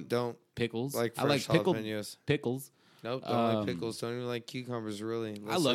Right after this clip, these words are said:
Speaker 1: they're in my,
Speaker 2: cucumbers.
Speaker 1: unless
Speaker 2: Hey,
Speaker 1: they're in
Speaker 2: cucumber.
Speaker 1: my water with a lemon, and I call it a soccer mom drink.
Speaker 2: I love water with, with lime. I drink water with lime.
Speaker 1: Cucumber,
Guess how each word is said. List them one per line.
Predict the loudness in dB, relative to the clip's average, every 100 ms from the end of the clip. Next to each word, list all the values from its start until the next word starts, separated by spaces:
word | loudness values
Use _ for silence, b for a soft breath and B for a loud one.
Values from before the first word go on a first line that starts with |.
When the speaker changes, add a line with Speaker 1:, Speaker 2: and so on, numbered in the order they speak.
| 2
Speaker 1:
they're | 0
in |
my, | 2
Speaker 2:
cucumbers. | 0 -2 -6 B B B
Speaker 1:
unless | 8 12
Speaker 2:
Hey, | 12
Speaker 1:
they're | 12 10
in | 10
Speaker 2:
cucumber. | 10 12 12 12
Speaker 1:
my | 12
water | 12 10 10
with | 8 6
a | 6
lemon, | 6 6 8 6 4 -4 B -2
and | 2
I | 2
call | 4 6 6
it | 6
a |
soccer | 4 4 2 2 2
mom | 2 4 2 -2
drink. | -4 -6 -8 -12 -20 _ _ _ _
Speaker 2:
I | -4
love | 0 0
water | -2 -4 -4
with, | -6 -10 -10
with | -8
lime. | -4 -4 -4 -6 -8 -12
I | -10
drink | -10 -10
water | -10 -12
with | -2
lime. |
Speaker 1:
Cucumber, | 2 2 4 4 6 4 2